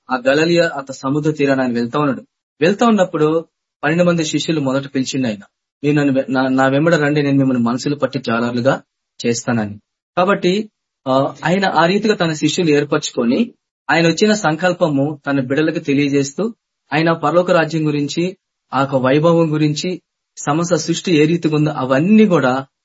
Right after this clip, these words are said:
తన శిష్యులకు బోధించి, ఆయన తరబిదు చేసి, తర్వాత ఆయన, ఆ, మరణి-, మరణం పొందిన తర్వాత తిరిగి మళ్ళీ వాళ్ళు యథావిధిగా ఈ లోకంలో వాళ్ళు జీవిస్తా ఉన్నప్పుడు ఆయన మూడు సార్లు వాళ్ళకి ప్రత్యక్షం కావటం మనం చూస్తాం బైబిల్లో.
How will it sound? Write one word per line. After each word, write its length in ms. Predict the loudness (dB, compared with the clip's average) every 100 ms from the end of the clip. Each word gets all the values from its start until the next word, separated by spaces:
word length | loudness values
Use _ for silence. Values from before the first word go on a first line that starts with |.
| -6
తన 120 | -4
శిష్యులకు 440 | -2 -2 -2 -2 -2
బోధించి, 600 | 2 2 2 0 0 -2 -2
ఆయన 120 | -4
తరబిదు 480 | -2 0 2 2 2
చేసి, 480 | 0 0 -2 -2 -8 _ -4
తర్వాత 380 | -2 0 0
ఆయన, 680 | 0 -2 -2 -2 0 -2 -4 -12 _ _ -6
ఆ, 300 | -2 0 -2 -4
మరణి-, 400 | 0 2 2 2
మరణం 300 | 2 2 2
పొందిన 300 | 2 2 0
తర్వాత 680 | 0 0 0 0 0 -2 -4 -10 _ _ 0
తిరిగి 320 | 4 6 6
మళ్ళీ 320 | 4 2 0
వాళ్ళు 400 | 0 2 0 0 -2
యథావిధిగా 600 | 0 2 2 2 0 0
ఈ 80 | 2
లోకంలో 460 | 2 2 0 0
వాళ్ళు 260 | 0 0 -2
జీవిస్తా 440 | 2 2 2 2
ఉన్నప్పుడు 500 | 0 0 -2 -2 -4 -6 _ _ -6
ఆయన 340 | 0 2 2 -2 -6
మూడు 280 | 0 2 2
సార్లు 360 | 2 0 0
వాళ్ళకి 320 | 0 0 -2 -2
ప్రత్యక్షం 520 | -2 -2 -2 0 0
కావటం 280 | 0 0 0
మనం 120 | 0 -2
చూస్తాం 260 | -4 -2
బైబిల్లో. 360 | 0 0 0 -2